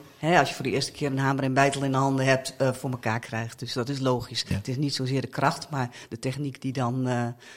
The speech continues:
Speaker 1: een rol speelt. Maar het is leuk, en ook voor de mensen.
Speaker 2: En begrijp ik dan dat techniek belangrijker is dan kracht?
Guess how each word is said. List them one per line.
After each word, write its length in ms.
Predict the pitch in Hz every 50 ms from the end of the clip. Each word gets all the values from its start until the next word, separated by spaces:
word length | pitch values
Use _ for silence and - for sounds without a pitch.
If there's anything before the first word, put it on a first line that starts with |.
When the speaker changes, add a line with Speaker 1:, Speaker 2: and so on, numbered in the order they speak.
| - -
Speaker 1:
een 140 | - 135 131
rol 160 | 131 123 123
speelt. 400 | 120 - - 120 117 143 165 - - _ _ _ - - _ _ _ _ _ _ _
Maar 100 | - 170
het 100 | 143 -
is 120 | 143 -
leuk, 280 | - 127 123 117 - - - - - -
en 100 | - 131 131 127
ook 160 | - 131 131 -
voor 100 | - 120
de 60 | 127
mensen. 340 | 123 117 117 117 - - - _ _ -
Speaker 2:
En 300 | - 120 110 104 95 92
begrijp 320 | 87 104 - - 127 123
ik 100 | 123 - -
dan 260 | 123 117 110 110 101
dat 340 | 98 110 104 - - - -
techniek 500 | - 104 - 117 127 147 165 160 - 90
belangrijker 760 | 90 101 113 123 160 170 151 139 147 139 139 143 139 - 120
is 120 | 123 120 -
dan 180 | 120 117 117
kracht? 500 | 110 - 131 151 175 - - - - -